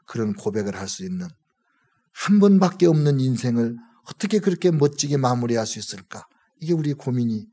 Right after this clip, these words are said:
아니겠습니까? 하나님 아버지, 사랑하는 우리 학우들 한 사람 한 사람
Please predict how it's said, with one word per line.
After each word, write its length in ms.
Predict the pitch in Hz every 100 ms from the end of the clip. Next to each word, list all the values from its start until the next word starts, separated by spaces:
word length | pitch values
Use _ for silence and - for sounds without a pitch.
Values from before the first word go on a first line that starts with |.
| _ _ _
아니겠습니까? 840 | - 104 95 92 - 180 170 - - _ _ _ _ _ _ _ _ 165 _ _ _ _ _ - _ _
하나님 340 | 127 120 117
아버지, 580 | 104 104 101 104 98 - _ _ _ _ - - - _ _
사랑하는 440 | - 135 123 120 117
우리 420 | 110 110 107 98 -
학우들 460 | - 156 139 117 107
한 220 | 101 120
사람 280 | 113 110 107
한 140 | 107
사람 400 | 98 104 104 101